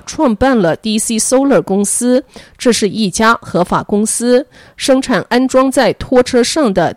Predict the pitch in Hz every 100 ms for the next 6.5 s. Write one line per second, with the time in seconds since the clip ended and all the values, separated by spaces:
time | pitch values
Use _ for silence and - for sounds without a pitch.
0 | - - 269 165 202 160 165 - 202 180
1 | 190 151 - 220 220 247 _ - - -
2 | - 240 180 226 240 165 180 269 247 202
3 | 247 269 294 240 - 233 185 170 160 -
4 | 233 170 - 165 - 220 233 269 277 -
5 | 277 277 - 170 180 190 196 - 285 196
6 | 170 143 175 277 247